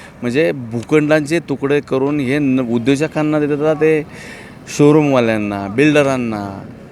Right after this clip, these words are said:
कसे काय दिले जातात? जर सरकारी रेट साडेसहा हजार रुपये आहे,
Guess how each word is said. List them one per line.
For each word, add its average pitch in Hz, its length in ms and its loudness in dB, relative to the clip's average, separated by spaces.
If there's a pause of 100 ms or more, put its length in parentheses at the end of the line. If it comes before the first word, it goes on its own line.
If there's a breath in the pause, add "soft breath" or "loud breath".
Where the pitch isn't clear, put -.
(440)
कसे - 200 0
काय 277 140 2
दिले 185 260 4
जातात? 98 420 0 (600 loud breath)
जर 139 200 4
सरकारी 143 680 0
रेट 127 280 0
साडेसहा 120 760 -2
हजार 98 340 -2
रुपये 104 300 -2
आहे, 92 540 -6